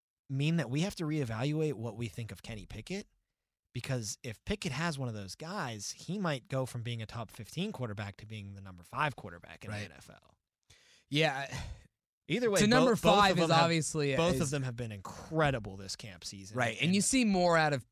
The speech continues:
Speaker 2: Pickett, right? Obviously, George Pickens, it started with the, what was it, the first week of training camp, the second week of training camp with that catch.
Speaker 1: Yeah, Pickens' stuff has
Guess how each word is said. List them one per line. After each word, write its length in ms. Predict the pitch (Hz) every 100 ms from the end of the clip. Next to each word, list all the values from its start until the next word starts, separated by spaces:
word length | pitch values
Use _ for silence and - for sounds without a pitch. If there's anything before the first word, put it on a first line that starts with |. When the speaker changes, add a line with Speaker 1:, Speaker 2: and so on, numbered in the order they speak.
| -
Speaker 2:
Pickett, 560 | 151 143 131 113 - _ -
right? 260 | 123 123 -
Obviously, 460 | 151 160 170 151 151
George 360 | 135 147 -
Pickens, 520 | - 139 147 139 131 - - _ _
it 180 | 139 123
started 600 | - - 165 160 165 156
with 380 | 139 147 139 - 139
the, 180 | 143 135
what 200 | 131 123
was 140 | 107
it, 80 | 104
the 100 | 113
first 400 | - 151 175 -
week 160 | 170
of 80 | 170
training 300 | 165 180 175
camp, 180 | 175 165
the 80 | 139
second 240 | - 156
week 160 | 165 160
of 80 | 156
training 240 | 170 165
camp 260 | 175 165 143
with 120 | 123
that 180 | 123 113
catch. 400 | 143 135 131 147
Speaker 1:
Yeah, 60 | 127
Pickens' 600 | 180 208 320 311 254 202
stuff 240 | - 180
has 220 | 175 143